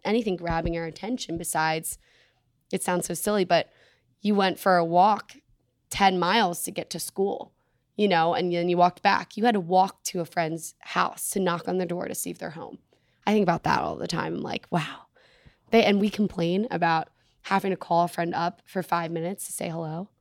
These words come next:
It's crazy. So, um, I guess that's a cool scientific fact there that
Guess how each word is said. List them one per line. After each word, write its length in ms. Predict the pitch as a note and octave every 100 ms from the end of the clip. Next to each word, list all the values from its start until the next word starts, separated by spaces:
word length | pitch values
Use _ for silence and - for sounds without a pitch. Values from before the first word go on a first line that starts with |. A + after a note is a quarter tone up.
| _ _ _ _ _ _
It's 80 |
crazy. 420 | - - _ - _ _ _ _ - - -
So, 280 | - - A3+
um, 420 | G#3+ G3 G3 G3 - _ _ _ - _ -
I 80 | -
guess 200 | G#3+ A#3+
that's 140 | A#3 A3
a 60 |
cool 220 | G#3 G3+
scientific 500 | G3 F3+ F3 E3+ F3
fact 320 | D#3+ E3 E3 -
there 180 | D3+
that 280 | D3 E3 D3+